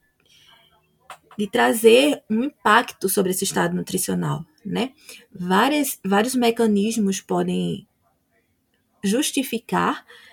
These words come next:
essa, esse impacto causado, né? É uma doença inflamatória, então, assim, esse estado inflamatório, por si só, ele é hipercatabólico, então ele já predispõe ali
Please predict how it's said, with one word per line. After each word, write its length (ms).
essa, 760
esse 260
impacto 520
causado, 600
né? 220
É 100
uma 160
doença 680
inflamatória, 960
então, 360
assim, 400
esse 360
estado 460
inflamatório, 800
por 320
si 200
só, 340
ele 120
é 80
hipercatabólico, 1120
então 300
ele 160
já 200
predispõe 960
ali 420